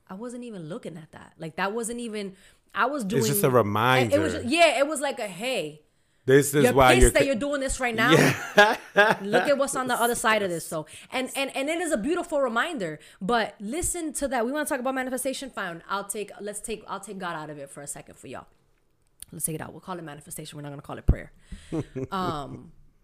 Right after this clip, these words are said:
Speaker 1: we'll call it manifestation. Okay. Listen, there's a still small voice in the back of your head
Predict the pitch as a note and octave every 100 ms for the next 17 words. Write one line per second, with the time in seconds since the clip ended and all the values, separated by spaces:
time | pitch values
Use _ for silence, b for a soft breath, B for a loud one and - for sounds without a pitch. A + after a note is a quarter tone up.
0 | - A3 C#4 B3 G#3 G3 F3 E3+ - D3+
1 | - - _ _ _ _ _ _ - A#3+
2 | C#4 B3+ A#3+ A3 F#3 - - - C4 C4+
3 | C4+ - A3+ A3+ A3+ G3+ F3+ F#3+ D3+ -
4 | - - F3 F3 E3 D3+ E3+ F#3 F#3 F3+
5 | E3+ D#3+ D3